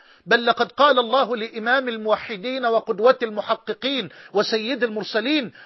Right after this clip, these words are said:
محمد صلى الله عليه وآله وسلم: "ولقد أوحي إليك وإلى الذين من قبلك لئن أشركت ليحبطن عملك،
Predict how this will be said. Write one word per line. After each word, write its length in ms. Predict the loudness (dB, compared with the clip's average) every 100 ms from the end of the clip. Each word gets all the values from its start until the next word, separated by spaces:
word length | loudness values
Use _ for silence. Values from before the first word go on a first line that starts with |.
| -4
محمد 540 | 0 2 2 -2 -4
صلى 300 | -4 -4 -2
الله 380 | 0 2 0 2
عليه 260 | 0 0 0
وآله 340 | 2 2 2
وسلم: 480 | 2 2 4 2 0 _ _ _ _ 0
"ولقد 400 | 2 2 0 -2
أوحي 500 | -4 -4 -2 -2 -2
إليك 560 | -2 0 2 0 -4
وإلى 400 | -2 0 0 -4
الذين 540 | -2 -4 -2 -2 -2 -4
من 180 | -8
قبلك 560 | 2 4 4 -2 -4 -2
لئن 460 | -2 -2 -2 -6 -4
أشركت 560 | -4 2 4 4 4 4
ليحبطن 720 | 6 4 2 2 2 2 2
عملك، 720 | 2 4 4 2 -4 -16